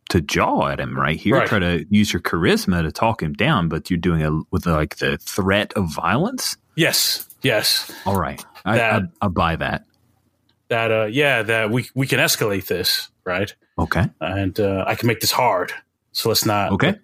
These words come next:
Speaker 2: Right.
Speaker 1: Do you feel like you're pulling in your movement powers, your ability to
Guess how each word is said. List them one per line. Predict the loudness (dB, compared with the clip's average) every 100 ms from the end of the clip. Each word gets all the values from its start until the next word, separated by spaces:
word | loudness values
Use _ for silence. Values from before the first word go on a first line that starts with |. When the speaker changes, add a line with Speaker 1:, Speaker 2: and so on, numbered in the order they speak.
| _
Speaker 2:
Right. | -4 -2 -4 -10 -16 -20 _ _ _
Speaker 1:
Do | -2
you | 0
feel | 2 2
like | 2
you're | 0
pulling | -2 0 2 4
in | 4
your | 2 2 2 0 0
movement | 0 2 2 0
powers, | 0 0 2 2 0 2
your | 0
ability | 2 2 2 0
to | 0 0 2 2 0